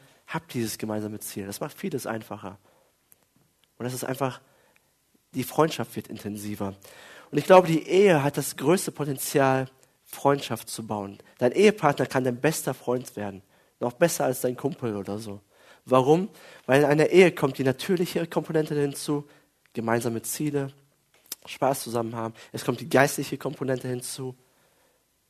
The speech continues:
wenn ihr beide Christen seid und das wollt. Ja? Und es kommt, es kommt die romantische Ebene auch dazu.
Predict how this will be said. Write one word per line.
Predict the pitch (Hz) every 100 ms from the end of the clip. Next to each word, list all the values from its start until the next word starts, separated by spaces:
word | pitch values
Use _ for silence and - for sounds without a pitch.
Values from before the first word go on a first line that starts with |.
| _ _ _ _ _ _ _ _ _ _
wenn | 107 120
ihr | 127
beide | 117 117 120 117 107 -
Christen | - 127 - - 120
seid | 127 131
und | 110 113
das | 107 123
wollt. | 123 135 135 - _ _ -
Ja? | 110 120 - -
Und | 123
es | 127
kommt, | - 156 160 - - _ _ _ _
es | - 117 -
kommt | 139 139
die | 131
romantische | 123 127 180 - 110 -
Ebene | 110 113 120
auch | 160
dazu. | - 104 - 92